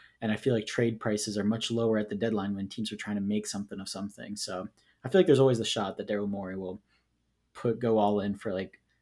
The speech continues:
Zach LaVine or Pascal Siakam, which are two names that have been linked to them, or DeJounte Murray. But I think those are just the names that everybody's saying. I don't know. W-, what are your thoughts? Out of the three of them, if you're Philly, which one, which one do you want the most?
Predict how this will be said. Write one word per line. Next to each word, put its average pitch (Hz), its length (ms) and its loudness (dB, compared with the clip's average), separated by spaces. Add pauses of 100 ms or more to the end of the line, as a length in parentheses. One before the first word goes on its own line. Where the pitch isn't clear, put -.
(220)
Zach 98 320 -2
LaVine 113 280 -2
or 95 80 -4
Pascal 98 380 -8
Siakam, 95 720 -6
which 127 140 -6
are 113 80 -2
two 107 200 -2
names 95 220 -4
that 101 80 -4
have 101 40 -4
been 98 180 -4
linked 98 220 -6
to 101 80 -12
them, 98 300 -4 (260)
or 113 100 2
DeJounte 104 460 -2
Murray. 95 400 -4 (480)
But 127 100 2
I 120 40 4
think 139 160 8
those 131 160 12
are 123 40 4
just 117 220 0
the 110 60 0
names 107 220 2
that 107 140 -2
everybody's 104 440 -2
saying. 92 320 -6
I 98 80 -8
don't 98 160 -6
know. 95 300 -6 (500)
W-, 143 180 0
what 151 160 2
are 151 60 8
your 139 100 10
thoughts? 104 260 0
Out 127 80 4
of 127 60 4
the 117 80 2
three 123 220 6
of 113 100 6
them, 107 240 2
if - 160 -10
you're 110 320 2 (460)
Philly, 104 320 4
which 113 260 -2
one, 110 400 4 (880)
which 127 300 2
one 127 160 4
do 113 80 2
you 113 100 4
want 104 180 2
the 107 60 -6
most? 95 380 -6